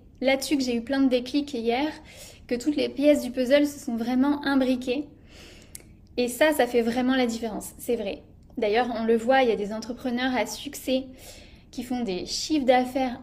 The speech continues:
impressionnants, vraiment impressionnants. Et en fait, elles utilisent en grande partie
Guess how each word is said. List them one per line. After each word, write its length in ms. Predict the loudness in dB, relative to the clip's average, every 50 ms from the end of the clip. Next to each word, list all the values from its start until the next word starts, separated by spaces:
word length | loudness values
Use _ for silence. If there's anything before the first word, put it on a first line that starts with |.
| 0
impressionnants, 1080 | 2 2 4 2 2 -2 -2 -2 -2 -2 -2 -2 -2 -2 -2 -2 -4 -4 -6 -8 -8 -10 -12
vraiment 400 | -10 -8 -4 -2 0 2 4 4
impressionnants. 560 | 2 2 0 -4 -6 -8 -6 -8 -6 -6 -6 -6
Et 80 | -6 -4
en 40 | -2
fait, 220 | -2 -2 -2 0
elles 320 | -2 -2 -2 -4 -4 -6
utilisent 400 | -6 -6 -6 -4 -4 -4 -4 -6 -8
en 100 | -10 -10
grande 420 | -8 -6 -2 0 2 4 4 4 2
partie 480 | 0 -2 -2 -6 -10 -8 -6 -6 -6